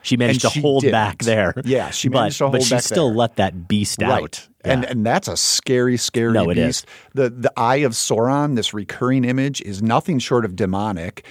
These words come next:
Speaker 2: And even little touches like when they're walking through the bog, Frodo and Sam and Gollum, and those faces of the
Speaker 1: Mm-hmm.
Speaker 2: corpses under the water. I mean, th-, you could go on and on. The Ghost Kings of Return of the King.
Speaker 1: I'm
Speaker 2: I
Speaker 1: gonna
Speaker 2: know
Speaker 1: get
Speaker 2: they're
Speaker 1: to one of these
Speaker 2: the,
Speaker 1: moments,
Speaker 2: the
Speaker 1: yeah.
Speaker 2: Ghost Kings, not, you know,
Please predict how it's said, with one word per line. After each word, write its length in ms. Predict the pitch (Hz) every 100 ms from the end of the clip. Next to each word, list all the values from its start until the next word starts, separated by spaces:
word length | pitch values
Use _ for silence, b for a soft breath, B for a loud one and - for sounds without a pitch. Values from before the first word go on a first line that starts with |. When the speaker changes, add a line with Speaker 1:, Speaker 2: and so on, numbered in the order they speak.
| B B -
Speaker 2:
And 140 | 139
even 240 | 175 285
little 160 | 240 190
touches 380 | 190 190 180 151
like 180 | 139 123
when 140 | 127
they're 100 | 127
walking 380 | 110 110 - 131
through 140 | 117 110
the 80 |
bog, 480 | 98 95 98 85 90
Frodo 340 | - 110 110 107
and 120 | 101
Sam 280 | 104 98 95
and 140 | 92
Gollum, 400 | 92 98 95 90
and 100 | 90
those 240 | 95 - - _
faces 500 | - 98 110 139 131
of 60 | 123
the 80 | 113
Speaker 1:
Mm-hmm. 120 | 104
Speaker 2:
corpses 460 | 123 101 110 127 120
under 240 | 117 107
the 80 | 92
water. 540 | 90 107 113 113 113 - B B B B B
I 60 | 208
mean, 200 | 151 131
th-, 140 | 147 - -
you 160 | 170
could 140 | 165 165
go 100 | 165
on 100 | 160
and 100 | 180
on. 140 | 123
The 80 | 113
Ghost 320 | 135 147 -
Kings 320 | - 117 101
of 100 | 110
Return 300 | 117 127 127
of 60 | 110
the 60 | 110
King. 180 | 110
Speaker 1:
I'm 80 | 104
Speaker 2:
I 60 | 143
Speaker 1:
gonna 160 | 156 180
Speaker 2:
know 60 |
Speaker 1:
get 80 | 131
Speaker 2:
they're 80 | -
Speaker 1:
to 120 | 127
one 140 | 107 104
of 40 |
these 100 | 101
Speaker 2:
the, 60 | 151
Speaker 1:
moments, 340 | 98 87 -
Speaker 2:
the 60 | -
Speaker 1:
yeah. 80 | 101
Speaker 2:
Ghost 240 | 160 -
Kings, 340 | 185 165 151
not, 440 | 131 127 127 139 - -
you 100 | 127
know, 380 | 113 107 104